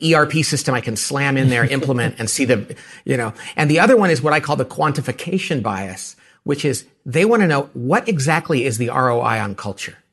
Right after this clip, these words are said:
Speaker 2: Mm-hmm.
Speaker 1: <laughs> And if Southwest and Chick-fil-A and companies like that are gonna tell you, "It's everything.
Speaker 2: Right.
Speaker 1: We could never measure the impact 'cause it's in everything." So those are the biases.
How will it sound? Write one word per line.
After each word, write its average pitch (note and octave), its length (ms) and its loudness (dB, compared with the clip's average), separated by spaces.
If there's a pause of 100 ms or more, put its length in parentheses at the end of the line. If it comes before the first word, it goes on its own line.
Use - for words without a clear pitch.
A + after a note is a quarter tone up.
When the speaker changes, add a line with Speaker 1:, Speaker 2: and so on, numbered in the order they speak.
(140)
Speaker 2:
Mm-hmm. F#2 540 -8
Speaker 1:
<laughs> A#2 140 -10 (640)
And D#3+ 200 -2
if D3+ 240 -2
Southwest A3+ 540 2
and D#3+ 80 0
Chick-fil-A F#3 360 0
and D#3 120 2
companies E3+ 340 0
like D3+ 140 0
that F3 100 4
are D#3+ 60 4
gonna C#3 180 0
tell C3+ 140 0
you, B2 100 -4
"It's E3 160 0
everything. E3 640 4
Speaker 2:
Right. A2+ 320 -10
Speaker 1:
We G3 160 4
could A3 260 4
never A#3+ 760 4
measure E3+ 560 2 (260)
the E3+ 80 0
impact F3 240 -2
'cause E3 100 2
it's F#3+ 160 0
in F#3 300 -2
everything." G3+ 420 0 (100)
So - 200 0
those B3 340 2
are D4+ 60 -2
the G#3+ 100 4
biases. D#3+ 920 0